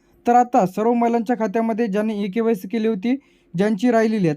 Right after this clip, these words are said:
तर सर्वांच्या खात्यामध्ये पैसे तर जमा झालेले आहे. ज्यांच्या कुटुंबातील सदस्य नियमित कर्मचारी असेल, सरकारी विभागामध्ये काम करत असेल, त्याचप्रमाणे भारत सरकार किंवा राज्य सरकारच्या स्थानिक संस्थेमध्ये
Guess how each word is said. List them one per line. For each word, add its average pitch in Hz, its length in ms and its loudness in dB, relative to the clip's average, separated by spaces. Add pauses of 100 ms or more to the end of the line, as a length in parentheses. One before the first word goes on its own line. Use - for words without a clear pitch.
तर 214 80 -2
सर्वांच्या 208 500 -2
खात्यामध्ये 220 460 -2
पैसे 190 340 -6
तर 214 120 -6
जमा 190 240 0
झालेले 196 320 0
आहे. 247 100 -2 (760)
ज्यांच्या 190 300 0
कुटुंबातील 240 680 -2
सदस्य 208 600 -2 (380)
नियमित 214 460 0 (640)
कर्मचारी 247 560 2
असेल, 202 380 0 (160)
सरकारी 208 380 0
विभागामध्ये 214 540 -2
काम 220 220 -2
करत 220 260 -4
असेल, 190 300 -4 (340)
त्याचप्रमाणे 233 500 0
भारत 190 280 0
सरकार 226 400 -4
किंवा 226 220 -2
राज्य 180 220 -2
सरकारच्या 214 580 -4
स्थानिक 214 360 -2
संस्थेमध्ये 220 680 -4